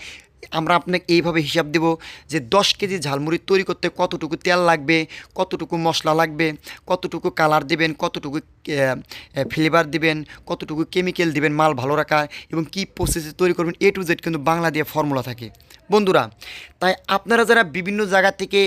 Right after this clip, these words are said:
এই ঝালমুড়ির মশলা নিয়ে প্রতারিত হয়েছেন বা আপনার মুড়ি দীর্ঘদিন ভালো থাকতেছে না, তারা চাইলে কিন্তু আমাদের থেকে এই মুড়িগুলো তৈরি করা শিখে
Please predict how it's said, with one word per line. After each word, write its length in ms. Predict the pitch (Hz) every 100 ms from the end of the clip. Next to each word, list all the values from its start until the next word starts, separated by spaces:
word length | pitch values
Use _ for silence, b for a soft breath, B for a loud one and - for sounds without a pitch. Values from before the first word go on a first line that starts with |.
| 190
এই 140 | 175 170
ঝালমুড়ির 460 | 135 135 170 185
মশলা 360 | 180 175 - 180
নিয়ে 160 | 180 180
প্রতারিত 460 | - 202 214 202 190
হয়েছেন 400 | 160 151 170 165 165 B B
বা 80 | - -
আপনার 340 | 190 - 202 196
মুড়ি 280 | 175 165
দীর্ঘদিন 500 | 170 139 139 165 180 160
ভালো 200 | 120 127
থাকতেছে 440 | - 185 196 -
না, 120 | 165 165 165 B B -
তারা 180 | 185 190
চাইলে 340 | - 185 190
কিন্তু 200 | 185 185 196
আমাদের 320 | - 151 170 175
থেকে 220 | 185 185 180 165 B B B -
এই 100 | 170
মুড়িগুলো 420 | 175 170 160 180 175 B B _ - -
তৈরি 180 | 196 202
করা 180 | 196 185
শিখে 400 | - 170 180